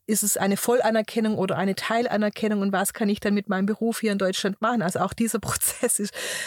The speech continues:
uh, da stehen wir uns vielleicht selbst im Wege. Natürlich will ich auch nicht, dass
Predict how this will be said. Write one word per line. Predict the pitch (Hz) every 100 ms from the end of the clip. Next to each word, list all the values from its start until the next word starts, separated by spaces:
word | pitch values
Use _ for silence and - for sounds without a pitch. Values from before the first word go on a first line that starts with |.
| - - _
uh, | 226 247 247
da | 226
stehen | 247 240
wir | 208
uns | 226
vielleicht | - 226 226 - - - _ - _ _ - -
selbst | - - 233 240 -
im | 220 208
Wege. | 262 254 214 196
Natürlich | 220 254 254 -
will | 254
ich | 240 -
auch | 226 277
nicht, | 269 254 240
dass | 226 226 190